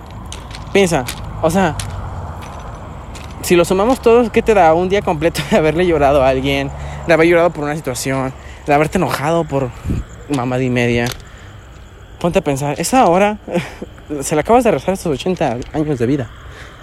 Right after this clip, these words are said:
¿Cómo preferirías pasar esa hora? ¿Conociéndote y superando esa mierda? ¿O lamentándote con esa mierda? <laughs> Ese creo que es el aprendizaje del día.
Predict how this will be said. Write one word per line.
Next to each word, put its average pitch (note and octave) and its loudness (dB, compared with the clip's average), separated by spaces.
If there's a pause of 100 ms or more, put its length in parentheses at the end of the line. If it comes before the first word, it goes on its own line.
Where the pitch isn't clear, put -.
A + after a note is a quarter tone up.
(380)
¿Cómo A#3+ 0
preferirías E3+ 4
pasar D#3+ 0
esa D#3+ 2
hora? B2 0 (1900)
¿Conociéndote F#3+ 2
y D#3+ -4 (220)
superando E3+ 0
esa A3 -2
mierda? F#3 0 (1400)
¿O G#3 4
lamentándote F3+ 2
con G#3+ 0
esa C#3+ -2
mierda? D3+ 2 (220)
<laughs> G#3 4 (2750)
Ese F#3 4
creo F#3+ 4
que F#3+ 2
es - -6
el C#3+ 4
aprendizaje C3+ -4
del A#2+ -6
día. A2+ -2